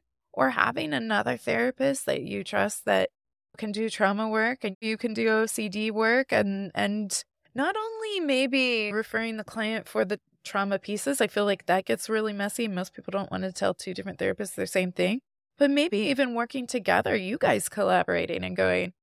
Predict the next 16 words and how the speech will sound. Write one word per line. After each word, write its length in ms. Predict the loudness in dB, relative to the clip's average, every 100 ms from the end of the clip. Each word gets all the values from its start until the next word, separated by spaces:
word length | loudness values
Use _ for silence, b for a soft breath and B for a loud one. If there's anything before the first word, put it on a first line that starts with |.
| _
"Let 260 | -8 -4 -4
me 160 | -2 -2
inform 420 | -2 4 4 4
you 200 | -2 -2
where 240 | 0 2
O 80 | 2
C 180 | 0 -2
D 160 | -4 -6
might 560 | -4 0 0 0 -4
be 120 | -6 -4
showing 460 | -2 0 0 0
up 200 | -2 -2
to 120 | -4 -2
your 380 | 0 0 -2 -6 -10
P 160 | -8
T 480 | -8 -6 -6 -6 -8